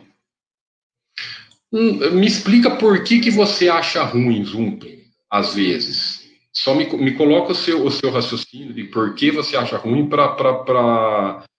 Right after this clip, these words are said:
pra nós chegarmos num, num, num consenso de por que que você acha ruim, né? É, é, tem muita coisa que é até engraçado. Eu, o pessoal às vezes fala assim, "Pô, diversificar é ruim, é,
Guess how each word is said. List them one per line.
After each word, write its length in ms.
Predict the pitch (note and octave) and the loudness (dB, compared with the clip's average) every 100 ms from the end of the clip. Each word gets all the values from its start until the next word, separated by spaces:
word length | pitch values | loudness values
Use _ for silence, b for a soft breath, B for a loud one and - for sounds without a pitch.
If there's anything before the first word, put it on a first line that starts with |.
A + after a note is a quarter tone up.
| _ _ | _ _
pra 140 | A2+ A2+ | 0 2
nós 240 | B2 A#2+ | 4 2
chegarmos 640 | C#3 A#2 A#2 A#2+ B2 A#2+ | 0 2 4 4 2 0
num, 420 | A#2+ B2+ B2 A#2+ A#2 | 0 0 0 0 2
num, 1200 | A#2 A#2 A2+ A2 G#2+ G#2 G2 F#2+ F#2 F2+ F2 E2 _ _ _ _ _ _ _ _ | 2 2 -4 -8 -12 -14 -14 -16 -16 -16 -18 -20 _ _ _ _ _ _ _ _
num 160 | A2 A#2+ | 2 4
consenso 720 | B2 A#2+ - G#2 E2+ - - _ _ _ _ _ _ _ | 4 4 2 0 0 -6 -10 _ _ _ _ _ _ _
de 120 | G2+ | -10
por 280 | - B2 A#2+ | 0 0 0
que 140 | E3+ | -6
que 100 | - | -4
você 320 | D#3+ C#3+ C3+ | -4 -2 -2
acha 300 | B2 A#2+ C3+ | -2 -2 -4
ruim, 360 | A#2+ G#2 E2+ - b b b E2+ | -2 -4 -4 -8 b b b -6
né? 320 | F#2+ - B B B | -6 -6 B B B
É, 280 | G#2+ - - | -2 0 0
é, 20 | |
tem 220 | B2 B2+ | 0 2
muita 360 | A#2+ C#3+ - - | 4 4 2 -4
coisa 260 | A#2+ B2+ D3 | 0 0 0
que 120 | D#3+ | -4
é 20 | |
até 180 | C#3+ B2+ | -2 -2
engraçado. 760 | C#3+ F3+ - - F2+ D#2+ - - b b _ | -2 -2 -4 -6 -6 -6 -10 -20 b b _
Eu, 100 | G2+ G#2 | -4 -2
o 300 | A2+ G2 A#2 | -2 -4 -6
pessoal 360 | G2+ - G#2 | -8 -2 -2
às 60 | G2+ | -2
vezes 120 | G#2 | -4
fala 200 | A2+ A2 | -4 -4
assim, 220 | G#2 G#2+ | -4 -8
"Pô, 300 | G2+ G#3+ F#3 | 0 2 2
diversificar 720 | C#3+ C#3 G3+ - G3+ - F#3+ A3 | 0 -2 -4 -4 -10 -4 -2 -2
é 60 | |
ruim, 480 | F#3+ C3+ G3 A3+ | -2 -2 0 0
é, 60 | G#3 | 0